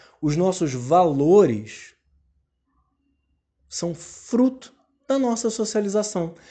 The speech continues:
daquilo que nós aprendemos quando pequenos, na família, na escola,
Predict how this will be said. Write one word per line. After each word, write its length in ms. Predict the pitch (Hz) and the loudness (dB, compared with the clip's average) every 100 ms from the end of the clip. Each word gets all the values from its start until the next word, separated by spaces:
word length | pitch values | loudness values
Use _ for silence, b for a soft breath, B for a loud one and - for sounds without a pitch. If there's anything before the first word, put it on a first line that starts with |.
| b b | b b
daquilo 360 | 180 175 196 185 | 2 4 6 6
que 100 | 185 | 4
nós 180 | 175 | 2
aprendemos 600 | 170 170 165 160 185 196 | 2 0 0 2 2 -2
quando 240 | - 165 156 | -4 -6 -4
pequenos, 600 | 165 170 156 131 113 - b b b | -6 -4 -2 -4 -6 -14 b b b
na 100 | 147 | -6
família, 480 | 143 165 175 160 131 | 0 0 2 0 0
na 80 | 139 | -2
escola, 640 | 139 - 175 151 139 127 | -4 4 6 6 4 0